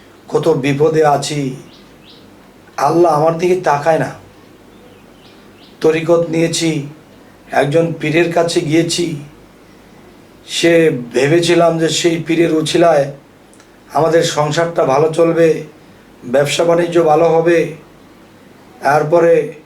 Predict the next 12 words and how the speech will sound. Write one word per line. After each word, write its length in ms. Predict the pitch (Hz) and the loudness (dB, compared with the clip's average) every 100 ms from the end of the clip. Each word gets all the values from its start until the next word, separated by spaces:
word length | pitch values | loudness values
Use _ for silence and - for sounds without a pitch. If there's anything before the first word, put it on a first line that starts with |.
| _ _ _ _ _ - | _ _ _ _ _ -14
আমরা 260 | - 147 160 | -4 -2 0
যেটাতে 400 | 143 147 170 175 | 0 0 0 0
হাত 220 | 143 147 | 0 0
দেবো 200 | 156 165 165 | 0 0 0
সেটাই 320 | 165 156 180 | 0 0 -2
সুন্দর 380 | - 156 160 170 | 0 -2 0 0
মতো 200 | 170 170 | 0 0
হবে। 300 | 135 156 180 156 - - - - - - - - - - - - - | 0 2 0 0 -6 -18 -20 -20 -20 -20 -20 -20 -18 -18 -18 -20 -8
এমন 300 | - 147 185 202 | -2 2 2 0
কিছু 260 | 202 196 202 | -2 0 0
ভাবনা, 520 | 120 123 143 151 165 170 170 - - - - - - - | 0 0 -2 0 0 0 -4 -16 -20 -20 -20 -20 -20 -6
এমন 320 | 117 139 175 | -2 0 0